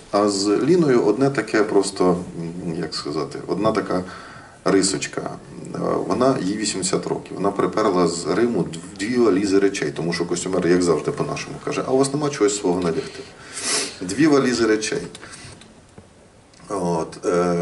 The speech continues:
поселилася в номері і, е, п-, зразу ж на зустріч до,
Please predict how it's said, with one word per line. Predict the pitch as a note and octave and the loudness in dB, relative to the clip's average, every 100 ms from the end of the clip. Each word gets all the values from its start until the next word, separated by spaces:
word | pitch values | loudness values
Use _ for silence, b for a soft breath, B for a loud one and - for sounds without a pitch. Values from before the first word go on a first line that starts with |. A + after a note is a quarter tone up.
| E2+ - - | 0 -4 0
поселилася | G2+ - C#3 D3 C#3 C3+ | 2 6 6 6 6 2
в | A#2 | 2
номері | C#3 C#3 C3 B2+ | 4 4 4 2
і, | - G#2+ A2 | 0 -2 0
е, | G#2 G2+ G2 | 4 4 4
п-, | G#2+ G2 | 2 2
зразу | G#2 C#3+ C#3 | 4 4 4
ж | C#3 - | 2 -2
на | A2+ G#2+ | -2 2
зустріч | C#3 C#3 C3+ | 2 2 0
до, | C#3 C#3+ C3 B2+ | 2 2 2 0